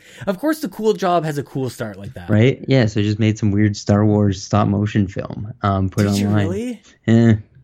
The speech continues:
Speaker 1: Can, can I find that somewhere? Like, is that, is
Speaker 2: Probably.
Speaker 1: that, like
Speaker 2: I, I'll find you a link. It was, it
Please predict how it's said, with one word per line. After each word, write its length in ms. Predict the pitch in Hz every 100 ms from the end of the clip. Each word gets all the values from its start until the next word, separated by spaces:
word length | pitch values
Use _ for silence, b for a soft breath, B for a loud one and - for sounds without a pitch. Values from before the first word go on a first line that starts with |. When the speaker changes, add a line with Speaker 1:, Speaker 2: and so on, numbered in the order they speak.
| - - - -
Speaker 1:
Can, 380 | 202 208 185 151
can 340 | 170 165 147
I 140 | 143
find 280 | 143 123 165
that 140 | 240 233
somewhere? 320 | 233 254 294
Like, 160 | 180
is 80 | 147
that, 100 | 147
is 40 | 147
Speaker 2:
Probably. 320 | 101 107 123
Speaker 1:
that, 100 | 139
like 120 | 143
Speaker 2:
I, 140 | 117 113 117
I'll 60 |
find 240 | 110 120 120
you 120 | 113
a 40 |
link. 400 | 101 101 110 123 -
It 60 |
was, 180 | 120
it 60 | 107